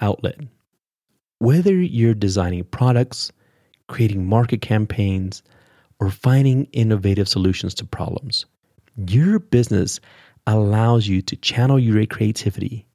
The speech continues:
in a productive way. This not only enriches your life, but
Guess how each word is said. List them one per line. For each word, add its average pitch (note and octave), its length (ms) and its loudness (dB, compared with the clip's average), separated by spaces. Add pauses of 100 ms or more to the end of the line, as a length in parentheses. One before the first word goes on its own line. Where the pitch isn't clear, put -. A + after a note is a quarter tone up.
(180)
in A2 140 -2
a A#2 60 -2
productive G2 560 -4
way. F2 280 -10 (1300)
This F3 140 2
not B3 240 0
only D3 240 4
enriches G2+ 580 0
your C#3+ 160 4
life, G2 240 0
but F#2 140 0